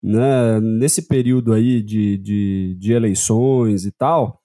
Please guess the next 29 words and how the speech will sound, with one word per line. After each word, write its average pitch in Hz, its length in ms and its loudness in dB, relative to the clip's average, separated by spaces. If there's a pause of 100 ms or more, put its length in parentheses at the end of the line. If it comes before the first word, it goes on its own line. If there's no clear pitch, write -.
(100)
foram 156 360 0
raras 135 380 0
as 190 140 -2
pessoas 135 720 0
que 180 300 -4
resolveram 170 640 0
trocar 165 320 -2
ideia 139 200 2
numa 156 180 0
boa, 107 480 -2 (340)
né? 107 560 2
E 113 120 2
a 120 60 2
gente, 127 260 -2
eu - 80 -2
tive 135 240 0
conversas 120 720 0
muito 135 500 0
legais 110 800 0
com 156 120 0
pessoas 143 520 0
dos 190 180 -2
dois 233 240 -2
lados, - 560 -6 (200)
que 214 80 -8
estavam 180 420 -2
dispostas 247 760 -2 (380)
a 147 380 -2 (300)
conversar, 131 840 0